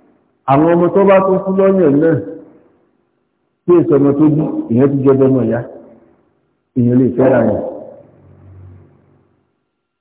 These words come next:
Ìtumọ̀ rẹ̀ ni pé يحرم من الرضاعة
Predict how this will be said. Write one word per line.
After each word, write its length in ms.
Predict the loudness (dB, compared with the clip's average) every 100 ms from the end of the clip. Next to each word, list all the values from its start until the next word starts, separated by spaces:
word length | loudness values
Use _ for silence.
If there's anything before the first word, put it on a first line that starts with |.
| _ _ _ _ _ _ _ _ _ _ _ _
Ìtumọ̀ 400 | -6 -2 0 2
rẹ̀ 160 | 2 0
ni 100 | 0
pé 140 | 0 2
يحرم 520 | 2 2 0 0 0 0 0
من 220 | 0 0
الرضاعة 800 | -2 -2 -4 -4 -2 0 0 0